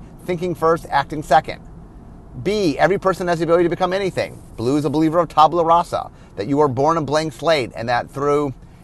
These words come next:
experience and, uh, education and the right equipment, you can become anything. So blue definitely believes that. A fear of change is dangerous. Blue very much believes in the power of change.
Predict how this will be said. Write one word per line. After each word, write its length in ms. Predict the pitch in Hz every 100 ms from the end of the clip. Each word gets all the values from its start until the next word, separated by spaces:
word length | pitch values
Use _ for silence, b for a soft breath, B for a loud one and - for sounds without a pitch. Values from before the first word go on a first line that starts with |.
| B
experience 920 | - 127 - 165 180 185 185 185 - -
and, 220 | 143 143
uh, 440 | 135 147 135 131 123 -
education 800 | 156 151 160 170 170 175 170 165
and 540 | - 147 139 139 139 127 b b
the 140 | - 127
right 240 | 143 147
equipment, 560 | 143 - 208 139 139 - b
you 140 | - 160
can 120 | 175
become 280 | 165 - 160
anything. 480 | 160 123 - - - - - -
So 120 | 131
blue 240 | 113 151
definitely 300 | 160 151 143
believes 260 | 110 107 95
that. 240 | 71 52 - - b b b -
A 60 |
fear 260 | 143 - 208
of 120 | 202
change 400 | - 208 208 185
is 100 | 185
dangerous. 560 | 170 196 202 139 - -
Blue 320 | - 143 165
very 280 | 131 160 196
much 220 | 175 -
believes 320 | 139 143 131
in 60 | 127
the 80 | 123
power 320 | 127 120 110
of 80 | 90
change. 560 | 113 90 71 58 -